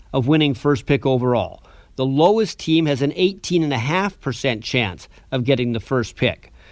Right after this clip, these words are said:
The draft lottery not only decides first overall, but second and third overall as well. And ninth place basically has a five percent chance to win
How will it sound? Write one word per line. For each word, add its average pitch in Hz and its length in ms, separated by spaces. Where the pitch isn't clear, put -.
The 147 80
draft 214 420
lottery 170 420
not 180 280
only 202 240
decides 151 580
first 196 340
overall, 120 500
but 131 200
second 202 460
and 156 200
third 220 340
overall 135 540
as 127 100
well. 139 440
And 151 140
ninth 202 380
place 175 340
basically 175 600
has 139 260
a 143 80
five 143 400
percent 143 420
chance 123 440
to 135 180
win 131 460